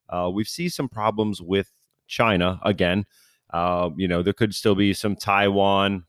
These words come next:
problems that are out there between the, between the two nations. Uh, that is definitely a geopolitical concern that I think is probably getting to a point where it is at, uh,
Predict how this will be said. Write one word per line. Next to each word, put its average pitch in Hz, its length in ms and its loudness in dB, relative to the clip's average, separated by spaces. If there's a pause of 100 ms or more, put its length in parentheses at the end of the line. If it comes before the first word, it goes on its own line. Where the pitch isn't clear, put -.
problems 98 520 2
that 95 140 4
are 98 140 2
out 95 240 2
there 95 260 4
between 95 600 -4
the, 58 100 -12
between 98 400 -8
the 87 80 -6
two - 160 -10
nations. 110 560 0 (640)
Uh, 107 200 2
that 190 200 2
is 196 140 4
definitely 151 480 2
a 113 260 2
geopolitical 110 880 0
concern 104 540 -2
that 98 120 0
I 98 120 2
think 135 240 -6
is 107 120 -8
probably 113 840 0
getting 110 300 2
to 101 160 0
a 85 40 0
point 101 320 -2
where 95 240 2
it 90 180 0
is 90 200 0
at, 90 320 0
uh, 101 220 4